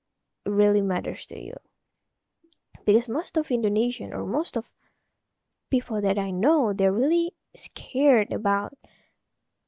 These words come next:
writing the, uh, wrong grammar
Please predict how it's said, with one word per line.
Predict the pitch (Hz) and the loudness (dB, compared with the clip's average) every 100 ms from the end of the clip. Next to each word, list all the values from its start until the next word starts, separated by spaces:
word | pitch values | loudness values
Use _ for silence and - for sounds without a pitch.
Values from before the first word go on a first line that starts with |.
| _ _ _ _ _ _ | _ _ _ _ _ _
writing | 214 214 226 285 269 208 196 190 - - 214 214 _ _ _ | -4 0 4 4 2 -2 -2 -6 -10 -12 -12 -12 _ _ _
the, | 226 220 214 214 208 208 208 | -10 -2 0 0 -6 -4 -4
uh, | 202 214 - - _ _ _ _ _ _ | -4 -8 -14 -20 _ _ _ _ _ _
wrong | 240 214 269 262 | 0 2 2 2
grammar | 233 208 190 180 | 0 0 0 -4